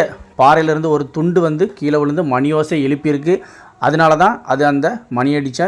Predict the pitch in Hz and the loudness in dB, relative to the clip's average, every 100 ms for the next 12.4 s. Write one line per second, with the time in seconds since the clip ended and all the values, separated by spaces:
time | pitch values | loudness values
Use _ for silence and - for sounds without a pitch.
0 | 180 139 123 143 131 139 147 147 139 139 | -4 -6 -6 -6 -2 0 2 2 0 -2
1 | 139 190 - - _ 131 143 151 143 156 | 0 -2 -4 -18 _ -4 0 0 -2 -2
2 | 139 143 139 180 - - 139 131 143 185 | 2 2 2 -2 -6 -8 -2 0 0 -2
3 | - 123 143 127 123 120 139 - - - | -6 -6 -4 -4 -4 -2 -4 -4 -14 -20
4 | - - _ _ _ - - 143 151 151 | -20 -20 _ _ _ -18 -10 0 4 4
5 | 143 180 190 185 160 156 180 160 151 151 | 4 4 4 4 2 2 -2 2 2 4
6 | 151 143 143 156 143 147 185 233 - 127 | 2 2 2 0 0 -2 -2 -4 -8 -6
7 | 131 123 139 147 165 170 127 135 143 143 | -6 -4 0 2 2 2 0 -2 -2 -2
8 | 143 156 180 180 - - - 147 143 135 | -2 0 0 -2 -8 -12 -4 -2 0 4
9 | 156 156 151 151 147 147 147 147 147 147 | 4 4 2 2 2 2 2 0 -2 0
10 | 160 170 - 135 131 170 156 151 147 151 | 2 0 -2 -6 -2 -2 0 0 0 0
11 | 175 - 135 151 165 165 151 147 147 170 | -2 -4 -2 0 2 0 0 -2 0 0
12 | - 135 139 139 | -2 -4 -2 -2